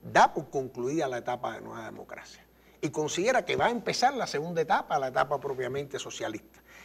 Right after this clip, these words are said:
Y expresión de esas etapas fueron precisamente las dos expresiones más acabadas, eh, con momentos de cambios de políticas internos menos, eh, audaces, por decirlo de alguna manera, son el llamado Gran Salto Adelante.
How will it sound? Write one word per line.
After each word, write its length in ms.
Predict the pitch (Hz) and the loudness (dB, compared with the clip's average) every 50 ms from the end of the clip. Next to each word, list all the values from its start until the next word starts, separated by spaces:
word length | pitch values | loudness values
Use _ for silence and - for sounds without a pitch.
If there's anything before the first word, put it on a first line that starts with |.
| - - | -16 -4
Y 140 | 120 127 127 | 2 2 2
expresión 540 | - - 139 - - - 190 208 196 160 | 2 2 -2 -2 0 4 4 4 4 4
de 80 | - 127 | 0 -2
esas 200 | - - 151 165 | -2 -2 -2 -2
etapas 420 | 180 - 180 170 160 - 214 233 - - - - - - - - | 2 8 8 8 10 8 4 2 2 -8 -20 -20 -20 -20 -8 0
fueron 260 | 127 127 143 175 165 | 2 2 2 2 2
precisamente 680 | - 139 139 - - - - 180 165 180 202 185 180 143 | 2 2 4 4 4 4 6 4 6 6 4 4 4 0
las 140 | 127 110 127 | -2 0 2
dos 120 | 156 165 | 0 0
expresiones 460 | 156 - 185 170 - 190 185 180 175 | 2 2 2 2 4 4 4 4 4
más 240 | 175 170 175 185 180 | 2 2 2 2 4
acabadas, 420 | 180 190 180 175 165 165 160 196 - - - - - - - - _ _ _ - | 6 8 8 10 10 8 6 2 0 -8 -20 -20 -20 -20 -20 -20 _ _ _ -4
eh, 280 | - 120 117 117 113 113 | 2 2 2 2 2 2
con 200 | - 139 143 147 | 4 4 4 4
momentos 800 | 139 139 135 135 156 180 202 202 202 - 185 165 - 160 - 135 | 6 4 6 8 8 6 6 6 4 2 2 2 2 -6 -8 2
de 440 | 135 139 135 131 127 127 123 123 - - | 6 6 8 8 6 4 2 0 -4 4
cambios 400 | - 175 180 196 185 185 170 160 | 6 6 6 6 4 2 2 4
de 80 | 175 165 | 2 0
políticas 560 | 160 165 175 196 196 180 202 165 185 156 165 | 2 2 0 2 2 0 0 0 0 0 0
internos 580 | 185 190 180 - 190 180 175 190 196 196 170 135 | 0 -2 0 4 6 6 6 4 0 -4 -6 -6
menos, 520 | 123 120 135 139 151 170 170 - - - - - - - _ _ - | -4 -2 -2 0 0 -2 -4 -4 -8 -10 -14 -20 -20 -20 _ _ -2
eh, 340 | 131 127 127 120 120 117 113 113 - - - | 0 2 4 4 2 0 -2 -4 -14 0 2
audaces, 480 | - 110 107 110 135 180 - - 160 - | 4 4 6 6 6 6 6 4 -4 -8
por 160 | - 123 113 | -10 -14 -12
decirlo 380 | 113 117 - - 139 151 160 160 | -12 -10 -8 -8 -6 -4 -2 -2
de 60 | 160 | -2
alguna 260 | 160 175 196 202 196 | 0 0 0 0 2
manera, 300 | 196 196 196 202 190 156 | 2 4 4 6 4 4
son 220 | - - 156 139 | 2 0 -2 -2
el 140 | 123 120 117 | -4 -6 -2
llamado 400 | 117 117 110 113 123 139 156 170 | 0 -2 0 2 2 2 4 2
Gran 220 | 175 170 175 175 170 | 2 0 0 -2 0
Salto 340 | - 190 180 175 - 202 | -2 -2 -4 -4 0 0
Adelante. 520 | 190 190 185 185 185 185 180 165 - - | 2 4 4 4 4 2 2 -4 -8 -16